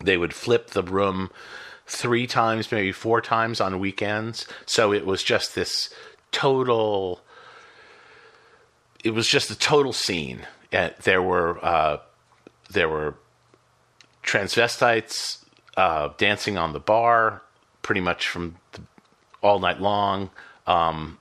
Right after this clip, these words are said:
there were, uh, a lot of, uh, drag acts that would perform.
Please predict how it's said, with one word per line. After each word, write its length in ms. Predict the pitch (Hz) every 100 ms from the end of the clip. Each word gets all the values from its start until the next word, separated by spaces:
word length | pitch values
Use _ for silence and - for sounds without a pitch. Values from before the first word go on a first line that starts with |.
| _ _ _
there 240 | 90 92 85
were, 360 | 85 82 78 _
uh, 300 | 90 82 78 -
a 80 | 87
lot 200 | 90 85
of, 120 | 80 - _ _ - -
uh, 220 | 87 80
drag 400 | 78 101 92 90
acts 460 | - 95 104 - -
that 140 | 90
would 220 | 87 90
perform. 760 | - 90 - 98 95 90 92